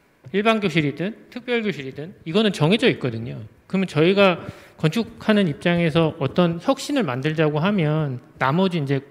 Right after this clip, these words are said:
공용 부분을 가지고 뭘 만들어야 되거든요. 그러면 그거를 어떻게 제한할 것인가? 그걸 또 어쨌든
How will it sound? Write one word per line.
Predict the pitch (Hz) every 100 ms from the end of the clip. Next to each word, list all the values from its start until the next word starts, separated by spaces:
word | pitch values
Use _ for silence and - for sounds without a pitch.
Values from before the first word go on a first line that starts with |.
| - -
공용 | 143 208 233
부분을 | 202 170 123 110 - - - _ 165 160
가지고 | - 127 185 185
뭘 | 139 147
만들어야 | 117 123 170 170 156
되거든요. | 135 123 110 123 156 131 -
그러면 | 160 151 143 - - -
그거를 | - 180 202 139
어떻게 | 147 226 214 226
제한할 | - 143 160 180
것인가? | 180 - 120 127 123 123 _ -
그걸 | 151 147
또 | 147
어쨌든 | 127 151 139 139